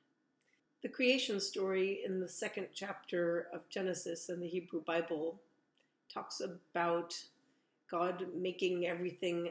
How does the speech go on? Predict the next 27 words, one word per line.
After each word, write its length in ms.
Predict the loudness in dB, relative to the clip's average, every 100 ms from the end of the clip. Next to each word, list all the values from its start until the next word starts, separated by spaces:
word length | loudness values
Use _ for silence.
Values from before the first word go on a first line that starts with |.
| -4
out 140 | -6
of 160 | -4 -2
the 160 | -4 -2
earth, 340 | -2 -2 -6 -10
including 500 | -10 -6 -4 -4 -4 -4
Adam, 440 | 0 2 2 0
and 220 | -4 -12 -14 -10
making 360 | -8 -6 -8 -8
Eve 320 | -6 -4 -4 -6
out 120 | -10
of 60 | -10 -12
Adam's 440 | -8 -4 -4 -4 0
rib. 440 | 8 8 8 0 -6 -10 -20 -6 2
And 180 | 4 6
you 140 | 6
know 200 | 4 4
the 80 | 2
whole 260 | 0 -2
story 920 | -4 -4 0 2 4 4 4 2 0 -4
of 360 | -4 -4 -6 -12 -20 _ -12
the 120 | -6 -6
forbidden 640 | -4 0 4 4 4 2
fruit 380 | -2 -4 -4 -2
in 140 | -2
the 60 | -2
garden 540 | -2 -2 0 -2 -2
that 220 | -2 -4